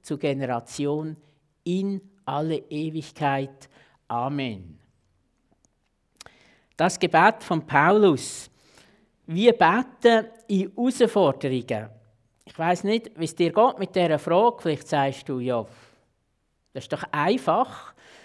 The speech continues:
ähm, kein Problem.“ Ich weiss nicht, ob du schon an einem Spitalbett gestanden bist, an einem Krankenbett,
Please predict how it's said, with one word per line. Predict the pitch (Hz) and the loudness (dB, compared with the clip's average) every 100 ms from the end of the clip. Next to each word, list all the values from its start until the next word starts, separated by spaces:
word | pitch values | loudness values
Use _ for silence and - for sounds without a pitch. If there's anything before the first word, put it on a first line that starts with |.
| _ - | _ -4
ähm, | 151 143 131 | -2 -2 -2
kein | - 147 170 170 | 0 4 2 0
Problem.“ | 156 143 147 180 247 277 262 - - _ _ | -4 -2 2 2 2 0 -6 -12 -20 _ _
Ich | - | 2
weiss | 165 165 | 4 4
nicht, | 196 208 | 0 2
ob | 185 - | 0 2
du | 170 190 | 2 2
schon | - 180 - | 2 0 0
an | 160 160 | -2 -2
einem | 139 135 120 - _ - | -4 -6 -8 -12 _ -20
Spitalbett | - 196 - 165 147 214 226 233 254 - - | -6 -6 -2 2 2 2 0 -2 -2 -8 -20
gestanden | - - 170 190 220 214 | -16 2 4 4 2 0
bist, | 214 247 - - | 0 0 -2 -8
an | 139 135 | -8 -6
einem | 117 | -2
Krankenbett, | 139 160 240 - 220 196 214 208 - | 0 0 0 -4 -2 -2 -4 -6 -16